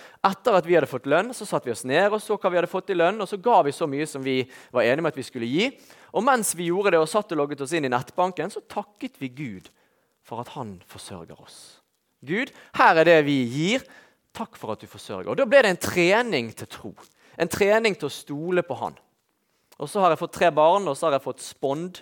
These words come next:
på mobilen min, for de som vet hva det er. Det er alle barna sine fritidsaktiviteter. Og da skjer det så mye i livet at det nå er kommet til et sted der det er mye mer praktisk. At det der går av seg selv. Men Gud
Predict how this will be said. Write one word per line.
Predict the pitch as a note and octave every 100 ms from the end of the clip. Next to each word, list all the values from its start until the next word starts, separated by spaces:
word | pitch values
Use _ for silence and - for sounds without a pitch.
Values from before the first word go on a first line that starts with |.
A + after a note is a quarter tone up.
| _
på | B2 A#2
mobilen | A#2+ C3 B2 A#2
min, | C3 C#3
for |
de | C3
som | B2 B2
vet | -
hva |
det | B2
er. | B2 D#3+ - - - - - A2
Det | A2+ B2+
er | A#2
alle | A2+ B2+
barna | C3+ B2
sine | A2+ A2+
fritidsaktiviteter. | C3+ B2+ A2 - G#2+ A2 G#2 A2 D3 - - -
Og | D3
da | D#3+
skjer | - F#3 C3+
det |
så | -
mye | D3+ C#3 D3
i |
livet | D3 A#2 C#3 F#3+
at | - A#2+
det | B2+ C3
nå | B2+ G#2
er | A2 G#2+ G#2
kommet | A#2 A2
til | G#2
et |
sted | G#2+
der | G2+
det | G2
er | G#2+
mye | G#2
mer |
praktisk. | G2+ F#2 - E2 - - - - _ - - -
At | C#3 D3
det | D#3
der | C3+
går | C3 A#2+ A2+
av |
seg | A2
selv. | - - - - _ _ _ _ _ _ _ _ _ _ _ - - _ _ _ _ _ _ _ _ _ _ _ _ _ _ -
Men | C#3+ D3+
Gud | B3+ G#3+ B3+